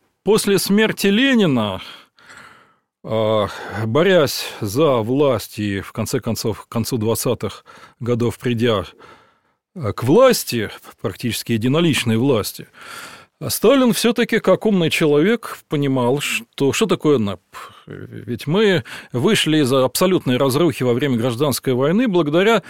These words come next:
частным собственникам, нэпманам, благодаря капитализму. Капитализм развивался очень большими темпами. Вот в первые годы давали до сорока процентов экономического роста,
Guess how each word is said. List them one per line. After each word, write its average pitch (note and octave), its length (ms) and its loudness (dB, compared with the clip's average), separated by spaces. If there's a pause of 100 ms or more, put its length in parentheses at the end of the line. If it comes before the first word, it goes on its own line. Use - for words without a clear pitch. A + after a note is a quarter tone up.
(140)
частным G3+ 420 2
собственникам, A#2+ 880 -2
нэпманам, B2 760 0
благодаря B2+ 460 0
капитализму. F3+ 760 0
Капитализм F3+ 680 -2
развивался G#3 480 2 (100)
очень B3+ 440 2
большими G#3+ 460 2
темпами. C3+ 540 0
Вот C3+ 160 -2 (260)
в - 80 -18
первые G3 380 2
годы G#3 260 2
давали G3+ 380 4
до F#3 120 2
сорока A3+ 400 2
процентов G3+ 560 2
экономического F#3 720 0
роста, F#3 380 2